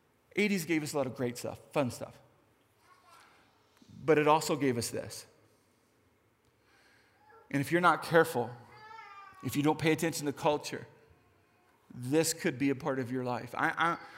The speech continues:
I, I need to say some things that may not land the way I want them to, so I just have to give you a bit of a disclaimer at first that what I'm about to tell you, um, what I'm about to tell you, I say with extreme love, okay?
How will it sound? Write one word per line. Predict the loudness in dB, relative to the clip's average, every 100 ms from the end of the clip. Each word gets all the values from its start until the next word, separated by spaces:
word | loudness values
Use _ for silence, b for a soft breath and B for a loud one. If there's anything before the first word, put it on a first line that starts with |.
| B
I, | 0
I | 2
need | 0 0
to |
say | 0 0 0
some | 0 -4
things | -2 -2 0
that | -2
may | -2 0
not | 0 0 -4 -18 -16
land | -4 0 2 2 0 -2
the | 0
way | 2
I | 4
want | 2 -2 -4
them | -10
to, | -6 -6
so | -4 -2
I |
just | -2 -2 -2
have | -4
to | -2 -4 B B B B B -4
give | 0
you | 0
a |
bit | 0 0
of | 0
a |
disclaimer | -2 -4 -4 -2 -2 -2
at | -4
first | -2 0 0 -2
that |
what | -4
I'm | -4 -2
about | -2 -2
to | -6
tell | -6 -2 0
you, | 0 -4 -8 B B B B B B B -10
um, | -6 -4 -6 -8 -18 -20 _ _ _ _ _ _ B B B
what | -4
I'm |
about | 2 2
to | 0
tell | -6 0
you, | 2 2
I | 2
say | 0 0 2
with | 0 -4 -10
extreme | -10 -10 -6 -4 -2
love, | -2 -4 -10 -18 -8
okay? | -4 -4 -4